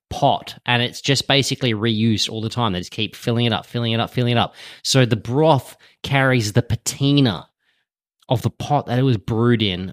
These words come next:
over X amount of years. So the older the place is, the more dope the broth is, and it's not something that you can replicate at home. But you can go to that place and get a bowl of it for, like, sixteen bucks or whatever,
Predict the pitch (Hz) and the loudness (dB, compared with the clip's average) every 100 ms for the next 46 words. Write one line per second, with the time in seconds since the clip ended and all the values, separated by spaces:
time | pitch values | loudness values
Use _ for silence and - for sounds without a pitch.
0 | - 131 113 104 110 - 123 - - 120 | -4 2 4 4 0 0 -2 -2 -2 0
1 | 117 110 98 104 107 85 64 - - - | 2 0 0 0 -2 -2 -6 -12 -14 -20
2 | - - 135 120 - 127 147 170 156 143 | -16 -4 0 0 -2 2 4 6 4 2
3 | - 120 131 113 123 123 120 107 - 113 | 0 0 0 -2 -2 -2 -2 -4 2 4
4 | 120 113 92 - 113 113 113 - _ - | 4 2 -2 2 4 4 2 -6 _ -8
5 | 101 113 107 104 107 92 98 - - 117 | -4 2 4 2 0 -4 -4 -6 0 2
6 | 123 101 - 131 147 - 135 113 135 78 | 2 -2 2 4 2 0 -2 -2 -6 -4
7 | 123 110 110 113 - - 113 107 104 143 | -2 0 0 0 -2 -2 0 0 2 2
8 | 95 82 123 175 175 135 139 131 95 - | 2 -4 -4 0 2 4 4 2 0 -2
9 | 127 120 117 113 104 113 117 113 113 113 | -4 -2 -2 -2 -2 2 4 4 2 -2
10 | - 98 92 - - - - 101 98 101 | -4 -4 -4 -6 -12 -8 -6 -4 -2 -2
11 | - - 95 82 60 | -4 -6 -6 -6 -10